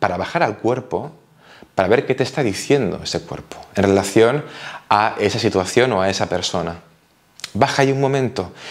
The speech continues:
siéntelo un instante, identifica desde ese lugar de conexión contigo mismo y hazte las siguientes preguntas,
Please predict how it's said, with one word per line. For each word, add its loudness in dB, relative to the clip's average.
siéntelo 4
un -4
instante, -2
identifica 0
desde 2
ese -2
lugar 2
de -4
conexión -6
contigo -2
mismo -4
y 8
hazte 4
las 2
siguientes 2
preguntas, -4